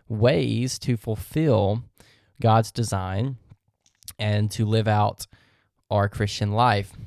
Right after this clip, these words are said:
So we're designed to complement each other. We're designed to work together,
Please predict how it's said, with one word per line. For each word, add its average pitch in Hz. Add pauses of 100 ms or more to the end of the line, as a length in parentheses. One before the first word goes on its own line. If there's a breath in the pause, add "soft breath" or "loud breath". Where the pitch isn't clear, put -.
(100)
So 113
we're 113
designed 123
to 104
complement 135
each 139
other. 143
We're 123
designed 101
to -
work 98
together, 104